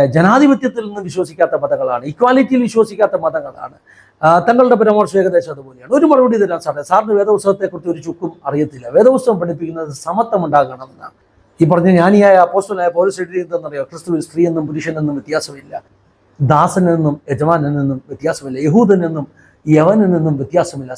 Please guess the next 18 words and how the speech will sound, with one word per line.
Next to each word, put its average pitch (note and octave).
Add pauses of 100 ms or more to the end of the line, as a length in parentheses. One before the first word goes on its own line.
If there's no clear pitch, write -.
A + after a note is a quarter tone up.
സമത്വം A#3
ഉണ്ടാകണമെന്ന് F3+
വ്യക്തമായി. E3+ (300)
അതാണ് C#4
വാക്ക്, F3 (160)
പൗലോസ് A3+
ഉപയോഗിച്ച G#3 (100)
വാക്ക്. D#3 (720)
There A3
should F#3+
be F#3+
equality, D#3 (120)
സമത്വം A3
ഉണ്ടാകണമെന്ന് E3+
പഠിപ്പിച്ച D3 (600)
ഏക D3 (120)
ഗ്രന്ഥം C3+ (180)
വേദപുസ്തകമാണ്. B2